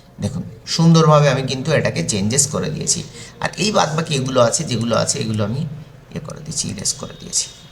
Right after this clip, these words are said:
এখন এই জিনিসটাকে টোটালি আমি কি করব, আপনি ইচ্ছা করলে ওপরেরটা রাখতেও পারেন, নাও রাখতে পারেন, নিচেরটা রাখতেও পারেন, নাও রাখতে পারেন। এখন আমি যদি এইটাকে সরিয়ে নিই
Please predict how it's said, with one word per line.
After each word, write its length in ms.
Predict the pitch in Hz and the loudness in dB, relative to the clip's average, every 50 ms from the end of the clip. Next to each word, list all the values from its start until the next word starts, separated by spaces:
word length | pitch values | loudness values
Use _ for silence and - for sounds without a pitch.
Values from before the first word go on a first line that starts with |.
| - - - | -18 -14 -12
এখন 260 | - 127 - 185 - 180 | -8 -2 0 0 0 2
এই 200 | - 190 208 196 | 0 2 2 4
জিনিসটাকে 500 | 180 202 196 196 190 - 202 196 196 185 | 4 2 2 2 2 2 2 0 0 -2
টোটালি 340 | 180 175 165 170 170 170 170 | -4 -4 0 0 2 2 2
আমি 160 | 170 170 165 | 2 0 -2
কি 80 | 165 151 | -4 -4
করব, 460 | - - 143 143 - 98 113 - - - - - - - - - - - - - - - - - - - - - - - | -2 0 0 0 2 0 -2 -2 -4 -10 -16 -20 -20 -20 -20 -20 -20 -20 -20 -20 -20 -20 -20 -20 -20 -20 -20 -20 -6 0
আপনি 360 | - - 160 - - 202 196 | 2 2 2 2 2 2 2
ইচ্ছা 240 | 190 - - 208 196 | 2 2 2 0 4
করলে 340 | - 202 196 196 196 196 | 4 4 4 6 4 4
ওপরেরটা 520 | - - 156 - - 170 170 160 156 160 151 | 4 2 0 2 4 4 4 4 4 2 4
রাখতেও 400 | - 117 113 - - - 175 170 | 4 2 2 2 0 0 0 2
পারেন, 300 | 165 170 180 190 220 240 - - - - - | 2 2 2 2 0 -2 -4 -10 -18 -14 -6
নাও 380 | - 120 123 120 110 101 98 - | -2 0 2 4 4 2 2 0
রাখতে 300 | - - - - - - | -4 -6 -8 -10 -16 -16
পারেন, 360 | - - - - - - - 139 | -14 -14 -12 -10 -6 -4 -2 0
নিচেরটা 480 | 147 147 147 - 165 160 165 160 151 147 | 0 2 2 2 0 0 2 2 2 2
রাখতেও 360 | 139 139 - - - 180 170 | 2 0 -4 -4 -2 -2 0
পারেন, 280 | - - 95 117 - - - - - | 0 0 0 0 -2 -4 -8 -8 -6
নাও 300 | 117 110 101 95 101 98 | -2 -2 0 0 0 -2
রাখতে 300 | - 87 - - - - | -4 -6 -10 -12 -14 -14
পারেন। 200 | - - - - - - - - - - - - - - - | -14 -14 -14 -14 -16 -16 -18 -20 -20 -20 -20 -20 -20 -20 -10
এখন 260 | - 151 - 170 160 | -10 -4 0 0 2
আমি 160 | 151 147 156 156 | 2 2 2 2
যদি 320 | 165 160 170 180 202 202 - - - - - - - - - - - - - - - - - - - - - - - - - - - - - - - - - - - - - - - - | 2 2 0 0 -2 -4 -6 -10 -12 -12 -12 -12 -12 -12 -12 -12 -14 -14 -16 -16 -18 -18 -18 -18 -18 -16 -16 -16 -16 -16 -20 -20 -20 -20 -20 -20 -20 -20 -20 -20 -20 -20 -20 -10 -4 -2
এইটাকে 360 | 165 165 190 196 - - 214 | 0 2 2 2 2 2 2
সরিয়ে 500 | - - - - 190 190 196 196 180 143 | 2 2 4 4 4 4 4 4 4 4
নিই 180 | 117 113 120 | 2 2 0